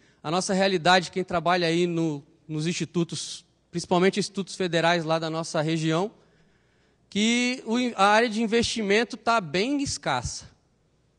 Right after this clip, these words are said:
Então, o que dá pra gente trabalhar,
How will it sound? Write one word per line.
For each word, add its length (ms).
Então, 680
o 120
que 260
dá 240
pra 160
gente 220
trabalhar, 680